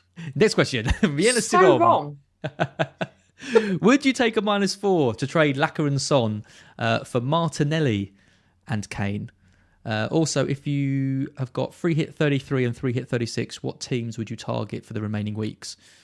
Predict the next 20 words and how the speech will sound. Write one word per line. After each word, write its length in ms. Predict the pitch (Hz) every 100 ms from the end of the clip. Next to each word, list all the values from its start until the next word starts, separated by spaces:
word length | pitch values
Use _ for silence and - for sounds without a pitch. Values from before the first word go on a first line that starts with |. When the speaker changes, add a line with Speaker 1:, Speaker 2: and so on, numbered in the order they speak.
| _
Speaker 1:
So 100 | - - _
two 240 | - 233 285
free 240 | - 233
hits 240 | 190 -
left 220 | 107 104 -
for 100 | 117
Vienna 280 | 113 110 113
Sidorf. 280 | - 113 135
That's 120 | 185
pretty 160 | -
impressive. 440 | 107 107 110 - - _ - - - -
Um, 380 | - 160 165 165 - -
Laka 240 | 190 214
and 140 | 214 202
Son 280 | - 220 202
to 100 | 190
Martinelli 380 | 196 190 202
and 100 | 190
Kane? 320 | 190 196 202 220 - - - _ _ _ _ _ _ _ _ _ _ _ _ _ _ _ _ _ _ _ _ _ _ _ _ _ _ _ _ _ _ _ _ _ _ _ _ _ _ _ _ _ _ -
Yeah, 340 | 131 143 127